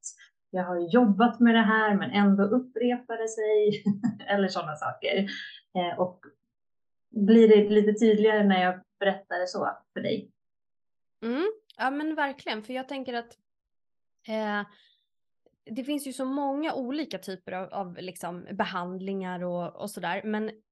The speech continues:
Speaker 2: när jag har kikat runt lite grann
Speaker 1: Mm.
Speaker 2: så har
Speaker 1: Mm.
Speaker 2: jag fått uppfattningen av att när, när vissa människor hamnar på en plats där det är så här, ja, men lite som du beskriver, men nu, nu vet jag ingenting, jag har fastnat, jag förstår in-, jag, jag behöver något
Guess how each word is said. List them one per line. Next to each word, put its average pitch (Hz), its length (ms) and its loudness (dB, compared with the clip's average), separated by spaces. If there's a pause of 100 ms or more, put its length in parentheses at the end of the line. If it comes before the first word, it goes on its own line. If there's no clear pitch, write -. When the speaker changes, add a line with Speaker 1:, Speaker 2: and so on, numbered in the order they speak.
(160)
Speaker 2:
när 226 240 -6
jag 277 380 -2
har 190 360 -8 (220)
kikat 226 540 -8
runt 254 840 -8
lite 196 280 -8
grann - 280 -6
Speaker 1:
Mm. 285 200 -8 (260)
Speaker 2:
så - 160 -6
har 208 140 8
Speaker 1:
Mm. 190 40 10
Speaker 2:
jag 190 140 0
fått 202 220 -8
uppfattningen 202 960 -10
av 185 200 -6
att 185 240 -10 (260)
när, 226 200 -2 (120)
när 233 180 -4
vissa 262 280 -8
människor 220 440 -4
hamnar 226 400 -4
på 208 180 -10
en 185 100 -10
plats - 340 -12
där 190 100 -6
det 180 100 -4
är 180 40 -6
så 180 120 -10
här, 175 240 -2 (880)
ja, - 80 -4
men 254 200 -2
lite 233 320 -6
som 226 140 -6
du 214 80 -4
beskriver, 214 460 -6
men 254 140 -2
nu, 277 220 -6
nu 294 140 -4
vet 285 300 -8
jag 262 160 -4
ingenting, 247 460 -8
jag 214 80 -2
har 214 60 -4
fastnat, - 480 -10
jag 220 120 -8
förstår 226 380 -6
in-, 196 140 -8
jag, 220 200 -2
jag 226 200 -4
behöver 214 360 -4
något - 480 -12